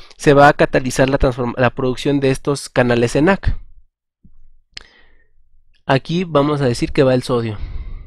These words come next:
Y este sodio se va a meter a la célula a través de estos canales para posteriormente ser bombeada todavía hacia el líquido intersticial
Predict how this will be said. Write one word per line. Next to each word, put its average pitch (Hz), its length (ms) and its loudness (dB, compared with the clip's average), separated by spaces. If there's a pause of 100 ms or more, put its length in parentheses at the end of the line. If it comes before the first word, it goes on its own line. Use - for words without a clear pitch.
(720)
Y 160 160 6
este 165 240 2
sodio 175 460 -2 (160)
se - 200 0
va 139 80 6
a 139 40 4
meter 147 460 0 (1200)
a 120 100 0
la 107 120 0
célula 143 380 2
a 147 60 0
través 110 300 0
de 113 80 -4
estos 135 240 -6
canales 180 500 2 (440)
para 170 260 8
posteriormente 151 960 -2 (100)
ser 139 260 2
bombeada 143 500 4
todavía 139 540 2
hacia 123 180 -2
el 113 60 -4
líquido 151 240 -4
intersticial 160 720 -2